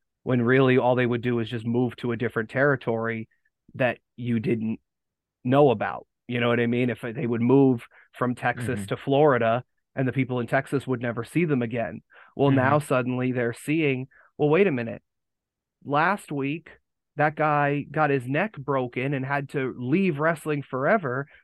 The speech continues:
Speaker 1: but now here he is on
Speaker 2: <laughs>
Speaker 1: this show coming out of New York," and, you know, whatever. And so, um, it started to take down a lot of those, those facades that had been put up. And he went and he started buying people,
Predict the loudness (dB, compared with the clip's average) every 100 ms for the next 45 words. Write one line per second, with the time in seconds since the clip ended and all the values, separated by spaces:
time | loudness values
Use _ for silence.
0 | -6 -4 0 0 0 0 2 0 2 2
1 | 2 2 0 -4 0 4 4 4 0 0
2 | 0 0 0 -2 -2 -2 -2 -4 -8 _
3 | _ _ _ -6 -2 -2 -2 -6 -8 -6
4 | -2 -2 -2 -4 -6 -12 _ _ _ _
5 | _ -4 0 0 -2 -2 0 2 0 -2
6 | -4 -4 -4 -8 -4 0 0 -2 -8 -6
7 | -4 -4 -4 -4 -2 -4 -6 -4 -2 -2
8 | -4 -4 -4 -6 -12 -20 -14 -8 -8 -8
9 | -12 -14 -6 0 2 0 -2 -8 -6 -6
10 | -8 -8 -8 -6 -8 _ _ -20 _ -6
11 | -4 -4 -4 -4 -2 -2 -2 -4 -10 -8
12 | -8 -6 -6 -6 -4 -4 -4 -4 -6 -6
13 | -8 -8 -8 -4 -4 -4 -6